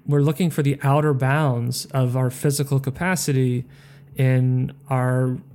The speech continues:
training, um, you know, that's bad enough. And then oftentimes we're like, find that point and go beyond the failure point. And again, you talk about games of, you know, telephone,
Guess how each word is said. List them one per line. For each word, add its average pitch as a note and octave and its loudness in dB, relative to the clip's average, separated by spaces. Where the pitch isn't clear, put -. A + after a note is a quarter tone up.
training, C#3 0
um, B2+ 0
you C#3 -2
know, C3 4
that's C3 0
bad C3 0
enough. C3+ 0
And C3 2
then C#3 2
oftentimes D3 0
we're C#3+ 2
like, C3+ 2
find C#3 2
that C#3 0
point C3+ 0
and B2+ 0
go C3 2
beyond C3 2
the C#3+ 0
failure B2+ -2
point. C3 -4
And B2+ 0
again, D3 0
you C3+ 2
talk C3+ 0
about C3 0
games C3+ 2
of, B2+ -2
you C3+ -2
know, B2 0
telephone, B2+ 0